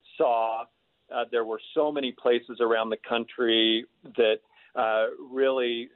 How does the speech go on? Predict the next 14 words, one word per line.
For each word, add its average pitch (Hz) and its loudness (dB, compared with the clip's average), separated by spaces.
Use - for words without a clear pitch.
fell 123 4
into 117 -4
infighting 113 -2
between, 117 -2
are 113 2
we 113 0
gonna 113 -2
save 113 2
lives 127 0
or 127 -4
are 117 -2
we 117 -6
gonna 113 -4
save 113 0